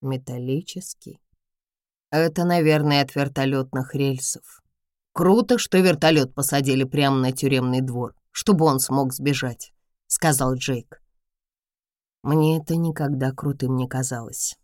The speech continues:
Меня до смерти пугает мысль, что он мог сбежать, забрав тебя с собой. Я бы с ним никуда не поехал». Кейт всегда надеялась, что сын говорит искренне, но некоторые люди умеют влиять на других.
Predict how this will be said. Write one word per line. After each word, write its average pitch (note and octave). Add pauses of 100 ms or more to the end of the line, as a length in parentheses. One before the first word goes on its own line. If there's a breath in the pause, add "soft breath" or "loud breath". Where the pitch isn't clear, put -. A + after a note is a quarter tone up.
(240)
Меня D#3
до C3+
смерти B2+
пугает C3
мысль, C#3+
что -
он C3+
мог C3+
сбежать, B2+
забрав C3+
тебя B2
с -
собой. A#2+ (800)
Я B3+
бы F3+
с -
ним D3+
никуда D3+
не D3
поехал». C3 (840)
Кейт G3+
всегда G3
надеялась, F#3
что -
сын D3
говорит C3
искренне, A#2+ (500)
но D#3+
некоторые B3
люди A#3+
умеют A#3
влиять F#3
на F3+
других. C#3+